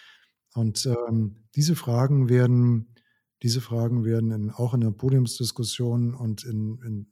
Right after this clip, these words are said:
vielen, auch vom Jungen Forum in vielen Vorträgen,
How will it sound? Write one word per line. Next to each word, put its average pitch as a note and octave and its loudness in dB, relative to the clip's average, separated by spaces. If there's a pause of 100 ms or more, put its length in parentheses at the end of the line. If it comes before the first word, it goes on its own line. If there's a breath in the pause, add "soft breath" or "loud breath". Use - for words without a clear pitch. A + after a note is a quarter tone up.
vielen, A#2+ 0 (400 loud breath)
auch A2 -6
vom A2 -2
Jungen A#2 0
Forum C3 -2
in A2 -2
vielen A#2 -2
Vorträgen, A2+ -2